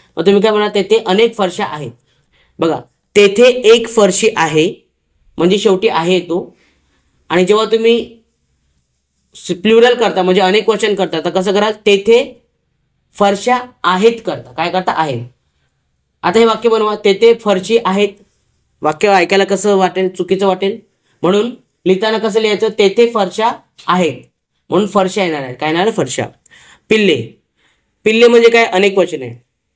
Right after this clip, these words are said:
आणि पिल्लू म्हणजे काय असेल? एक वचन असेल. लिंग ओळखा.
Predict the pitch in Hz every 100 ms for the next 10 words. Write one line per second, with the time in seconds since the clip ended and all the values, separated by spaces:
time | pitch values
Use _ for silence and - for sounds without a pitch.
0 | _ _ - 170 208 254 - - 208 220
1 | 220 214 214 196 208 233 - 175 170 147
2 | 143 123 104 - _ _ _ _ _ _
3 | - _ - _ _ 165 220 247 226 170
4 | 151 117